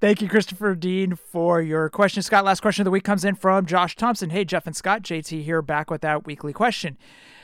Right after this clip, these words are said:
If you guys could play today, how would you book a Royal Rumble match with Mattel Flashbacks, Jakks Classic Superstars,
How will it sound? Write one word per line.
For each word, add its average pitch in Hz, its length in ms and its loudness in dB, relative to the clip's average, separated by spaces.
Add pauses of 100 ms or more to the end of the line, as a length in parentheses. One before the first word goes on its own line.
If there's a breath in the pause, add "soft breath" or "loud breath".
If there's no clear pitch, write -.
(360 loud breath)
If 285 260 0
you 214 200 0
guys 196 260 2
could 175 240 -4
play 240 320 -6
today, 156 420 -6
how 196 300 -2
would 254 240 -6
you 269 80 -2
book 185 380 -2
a 160 100 -2
Royal 156 340 -2
Rumble 202 320 -2
match 147 400 -4 (300 loud breath)
with 156 160 -4
Mattel 185 400 -4
Flashbacks, - 720 -2 (260)
Jakks 180 320 -4
Classic 208 360 -6
Superstars, 151 760 -6